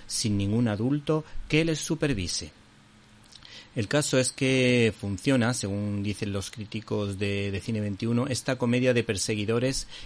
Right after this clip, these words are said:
y perseguidos, unidos periódicamente por el teléfono móvil donde un niño torea a su papá. Para las aventuras en el tren, los niños ocupan un departamento.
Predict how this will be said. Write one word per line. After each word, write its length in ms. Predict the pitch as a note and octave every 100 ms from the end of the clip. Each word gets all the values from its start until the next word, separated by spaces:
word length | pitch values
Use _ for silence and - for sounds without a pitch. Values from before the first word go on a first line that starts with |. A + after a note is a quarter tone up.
| -
y 80 | A2+
perseguidos, 720 | G#2+ - G2 G2 F2 - - - - -
unidos 480 | A2 A#2+ C3 C#3+ -
periódicamente 840 | - A2+ A2+ A#2 A2+ A#2 B2 B2 B2+
por 160 | B2
el 120 | G#2+ G2
teléfono 600 | G2+ G#2+ - A#2 G#2+ G2+
móvil 540 | - A2 B2 B2+ B2+ C3+ - -
donde 320 | A#2+ A#2+ B2 B2+
un 160 | A#2+
niño 260 | B2 C#3 C3+
torea 280 | A2 A2 B2+
a 40 |
su 120 | B2
papá. 320 | G#2+ F#2 E2 - - - -
Para 140 | A#2
las 200 | A2 G2+
aventuras 460 | G#2+ G#2 C#3 C#3 -
en 80 | B2+
el 160 | A2+
tren, 420 | G#2 B2+ B2+ B2+ D3 - - - -
los 160 | G2+
niños 420 | A#2 C3 C#3 C3+ B2
ocupan 360 | A#2+ B2+ C#3
un 160 | B2+ B2
departamento. 760 | A#2 B2 G#2+ G#2 G2+ F#2+ -